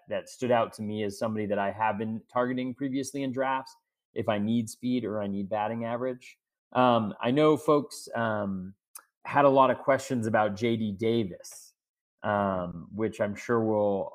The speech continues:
we'll get to in a little bit. I think one of the things that's interesting as you get into this part of the draft is you're starting to get guys who aren't necessarily projected for, you know, six hundred plus plate appearances.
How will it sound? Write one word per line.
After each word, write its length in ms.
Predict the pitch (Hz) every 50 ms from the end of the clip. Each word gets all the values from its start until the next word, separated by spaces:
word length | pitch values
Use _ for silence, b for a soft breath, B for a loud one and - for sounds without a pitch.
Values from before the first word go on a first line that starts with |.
| -
we'll 180 | - 110 110 110
get 240 | 98 113 110 95 - -
to 100 | 117 113
in 80 | 107
a 60 | 107
little 200 | 104 104 104 104
bit. 300 | 101 98 117 117 113 107 -
I 80 | 117
think 240 | 110 - 202 208 156
one 220 | 151 147 147 160 175
of 40 |
the 100 | 165 160
things 280 | - - 160 151 143 127
that's 160 | 120 98 -
interesting 640 | - 120 120 - 123 113 - - 131 123 120 117 110 - _ _ _ _ _ _ -
as 160 | 123 120 110
you 60 | 117
get 180 | 107 120 120 110
into 220 | 120 117 - 120
this 180 | 107 110 117 113
part 260 | - - 127 123 120
of 80 | 120 110
the 80 | 107
draft 580 | 98 90 101 98 92 95 95 98 107 113 - - -
is 160 | 123 120 117
you're 120 | 123 127
starting 380 | 120 - - 165 180 185 190 190
to 60 | 180
get 240 | 165 160 151 127 113
guys 460 | 107 120 113 113 117 120 123 117 -
who 180 | - 120 113 -
aren't 240 | - 107 117 110 113
necessarily 720 | 117 110 - - 117 - - 127 120 120 113 113 110 101
projected 800 | - - 113 101 85 95 92 95 - _ 120 117 117 117 113 -
for, 420 | - 107 98 95 92 92 87 - _ _ _ _ _ _ _ _
you 80 | - 113
know, 140 | 107 107 98
six 300 | 101 - - 113 - -
hundred 280 | 120 110 110 107 95
plus 220 | - - 98 95 - _
plate 160 | - 101 98 104
appearances. 720 | 107 - 123 120 117 117 120 - - 120 117 113 113 -